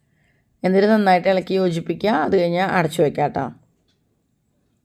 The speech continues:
ചിലർ ഇതിൻ്റെ മുകളിൽ കുറച്ച് പച്ച വെളിച്ചെണ്ണയും, ഉം, കറിവേപ്പിലയും ഇടും. ഞാനിപ്പോൾ അത് ചെയ്തിട്ടില്ല, കാരണം ആവശ്യത്തിന് എണ്ണയും കാര്യങ്ങളൊക്കെ ഉണ്ട്. ഇപ്പോൾ ദാ നമ്മുടെ അച്ചാറും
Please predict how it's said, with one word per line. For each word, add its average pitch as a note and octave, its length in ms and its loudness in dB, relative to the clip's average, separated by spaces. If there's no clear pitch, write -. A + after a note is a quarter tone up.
ചിലർ F#3 220 4
ഇതിൻ്റെ G#3 220 2
മുകളിൽ G3 260 2
കുറച്ച് G3 260 0
പച്ച F#3+ 240 0
വെളിച്ചെണ്ണയും, F3+ 580 -2
ഉം, F3 200 -6
കറിവേപ്പിലയും E3+ 500 0
ഇടും. E3+ 280 -6
ഞാനിപ്പോൾ E3+ 420 -2
അത് E3 120 -2
ചെയ്തിട്ടില്ല, E3+ 460 -4
കാരണം F3+ 200 -2
ആവശ്യത്തിന് F3 340 -4
എണ്ണയും F3 260 -4
കാര്യങ്ങളൊക്കെ E3+ 360 -2
ഉണ്ട്. D#3 220 -4
ഇപ്പോൾ F3 160 -2
ദാ F#3+ 100 6
നമ്മുടെ F#3+ 240 4
അച്ചാറും F3+ 580 0